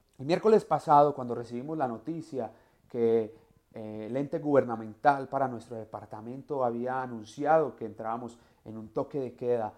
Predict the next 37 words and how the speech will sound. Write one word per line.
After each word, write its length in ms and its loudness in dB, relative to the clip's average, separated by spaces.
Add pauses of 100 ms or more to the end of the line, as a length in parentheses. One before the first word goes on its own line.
(240)
donde 220 -16
no 140 -14
podíamos 580 -8
salir, 420 -10 (300)
uno 640 6 (220)
trata 340 10
de 80 12
sentirse 420 -2
como 180 -4
un 120 -6
poco 600 6
como 460 -4
desubicado, 800 2
porque 240 -6
ya 180 -4
uno 220 -8
tiene 240 -10
planes 600 -12
para 280 -2
algo, 300 -10 (200)
ya 120 -4
uno 160 -8
tiene 240 -10
algunos 420 -8
planes 580 -2 (460)
y, 400 -8
y 80 -16
quizás 640 2
no 160 -6
nos 200 -4
gusta 460 -2
tanto 400 -4
cuando 240 -10
nos 140 -12
mueven 280 -12
los 140 -12
planes. 460 -14